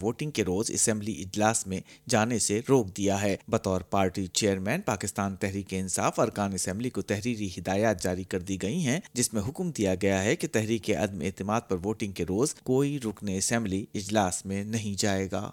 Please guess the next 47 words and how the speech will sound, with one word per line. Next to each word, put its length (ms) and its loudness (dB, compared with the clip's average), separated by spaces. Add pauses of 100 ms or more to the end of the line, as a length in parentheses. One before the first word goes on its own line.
(120)
یاد 160 -2
رہے 200 -2
کہ 140 -4
پی 220 -2
ٹی 180 -2
آئی 140 2
کے 240 -2
ایک 280 2
درجن 260 -4
سے 120 -2
زائد 320 0
منحرف 500 -4
ایم 200 -4
این 120 -4
ایز 220 -2
پہلے 240 0
ہی 200 -2
حکومتی 400 -4
پالیسیوں 460 -4
پر 120 0
اپنا، 260 -2 (280)
اپنی 280 -4
تنقید 460 -4
کے 80 -6
ساتھ 340 -2 (240)
کھل 180 2
کر 200 -6
سامنے 500 -2
آ 180 -2
چکے 280 -6
ہیں۔ 220 -4 (120)
تاہم، 300 -4 (120)
ہر 120 2
لمحے 320 0
بدلتی 340 -4 (120)
ہوئی 200 -2
صورتحال 560 -2
کے 140 -6
پیش 240 -4
نظر 300 -2
مبصرین 640 0 (300)
کسی 300 2
بھی 220 0 (120)
تبدیلی 440 0
کو 260 -2 (180)
خارج 500 2
از 160 -2